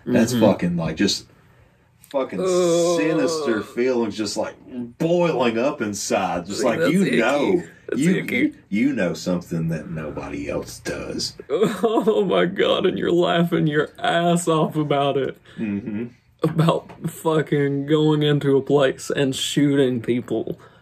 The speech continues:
Speaker 2: Holy shit. It
Speaker 1: It
Speaker 2: just,
Speaker 1: got
Speaker 2: it really makes me emotional, man. I, I don't know why. It's just, it's, it's so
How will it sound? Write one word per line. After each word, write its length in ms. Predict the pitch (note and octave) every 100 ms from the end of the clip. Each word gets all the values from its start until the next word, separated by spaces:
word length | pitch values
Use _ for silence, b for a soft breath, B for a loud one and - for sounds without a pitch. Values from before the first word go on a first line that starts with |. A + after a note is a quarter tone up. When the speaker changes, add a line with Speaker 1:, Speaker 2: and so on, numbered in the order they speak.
| B
Speaker 2:
Holy 460 | - D#3+ D3+ B2 A2+
shit. 500 | - C#3+ C#3+ G2+ - B B
It 120 | A2
Speaker 1:
It 60 | F#3+
Speaker 2:
just, 180 | A#3+ -
Speaker 1:
got 80 | A3+
Speaker 2:
it 60 |
really 360 | G#3+ A3 B3+ A#3
makes 300 | E3+ F#3 F3
me 140 | E3+
emotional, 540 | D3+ B2 C#3 E3 B2 A2
man. 280 | G#2+ A2+
I, 120 | A2 -
I 80 | A#2+
don't 200 | C#3+ D#3+
know 120 | D3+ C3
why. 400 | A#2 B2+ D3 A#2
It's 140 | -
just, 400 | D3+ C3+ - - b b b b b b b b b _ _
it's, 260 | - F3 -
it's 180 | - C#3
so 720 | - - D#3 D#3 C#3+ C3 -